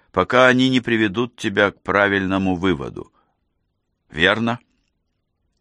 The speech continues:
«Ну да», протянул я, по-прежнему озадаченный его вспышкой.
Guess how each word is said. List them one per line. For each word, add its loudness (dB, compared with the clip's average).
«Ну -6
да», -2
протянул -4
я, -2
по-прежнему -4
озадаченный -4
его -4
вспышкой. -10